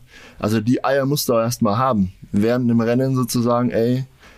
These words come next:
mein Teamkollege und der siebenfache Weltmeister, nö, den lassen wir mal nicht vorbei. Ich glaub, der kackt dann am Ende des Rennens ab, weil seine Reifen einbrechen. Ich hab eine bessere Chance auf ein gutes Resultat hier.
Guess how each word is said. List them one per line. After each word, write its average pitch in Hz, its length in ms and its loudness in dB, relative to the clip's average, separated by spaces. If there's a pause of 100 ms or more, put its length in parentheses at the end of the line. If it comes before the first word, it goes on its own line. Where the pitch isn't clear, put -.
(160)
mein 123 200 0
Teamkollege 160 800 2
und 147 120 0
der 131 380 2
siebenfache 135 600 -2
Weltmeister, 139 840 0 (260)
nö, 143 340 2
den 151 200 0
lassen 131 220 0
wir 143 80 0
mal 131 160 0
nicht 160 160 -2
vorbei. 147 500 0
Ich 127 200 -6
glaub, 127 400 0
der 123 600 0 (200)
kackt - 300 -6
dann 131 100 0
am 127 140 0
Ende 123 200 0
des 123 200 -2
Rennens 123 280 0
ab, 123 200 -2
weil 127 80 0
seine 117 260 0
Reifen 127 300 -2
einbrechen. 131 580 -2
Ich 123 140 -4
hab 123 80 0
eine 117 160 0
bessere 131 320 -2
Chance 117 340 -2
auf 117 60 0
ein 113 80 2
gutes 123 340 -2
Resultat 113 500 -2
hier. 151 300 0